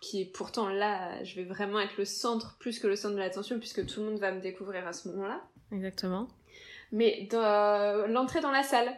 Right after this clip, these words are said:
Speaker 1: <laughs> va savoir pourquoi, ça, où ça m'a fait tilt, où je me suis dit, euh, « Oh, mais imagine, euh, les gens, euh, de, 'fin,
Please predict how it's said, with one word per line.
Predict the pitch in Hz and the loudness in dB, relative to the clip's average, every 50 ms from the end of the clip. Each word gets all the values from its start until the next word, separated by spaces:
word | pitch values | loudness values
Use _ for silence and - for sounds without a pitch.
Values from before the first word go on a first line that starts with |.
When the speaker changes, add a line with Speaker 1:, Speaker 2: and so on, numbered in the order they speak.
| - - | -6 -8
Speaker 1:
<laughs> | 262 269 - | -8 -6 -4
va | 247 214 220 247 | 0 0 0 2
savoir | - - 214 254 233 - | 4 4 4 2 2 2
pourquoi, | 262 226 - - 269 330 415 - - - - - - - - - | 0 0 4 4 4 4 4 0 -8 -12 -14 -14 -12 -12 -12 -2
ça, | - - 277 240 226 - - - 233 | 6 10 10 10 10 8 6 2 4
où | 240 254 | 4 4
ça | 247 - 262 | 4 4 4
m'a | 214 214 214 220 | 4 6 4 4
fait | 220 - 208 | 2 0 -2
tilt, | - - 320 349 - - | 0 0 0 0 0 -2
où | 247 | -4
je | - 220 | -2 -2
me | 196 | -2
suis | 202 - 220 | -2 -2 -6
dit, | 190 202 233 269 | -6 -2 0 2
euh, « | 254 190 269 - | 2 2 0 -2
Oh, | 330 349 311 247 - | -6 -8 -8 -4 0
mais | 214 208 208 | 2 2 2
imagine, | 196 190 190 185 185 185 214 220 240 233 208 | 2 2 0 0 0 0 0 0 2 2 0
euh, | 185 180 180 180 180 180 | 0 0 0 0 0 2
les | 190 190 196 | 2 2 2
gens, | 190 202 208 220 226 214 208 | 2 2 0 0 0 0 0
euh, | 202 196 190 190 190 196 196 - _ _ _ _ _ _ _ _ | 0 0 -2 -2 -4 -6 -8 -14 _ _ _ _ _ _ _ _
de, | 196 185 185 | -10 -10 -10
'fin, | - - 214 185 175 175 180 180 180 190 | -6 -6 -4 -2 -2 -2 -4 -6 -8 -12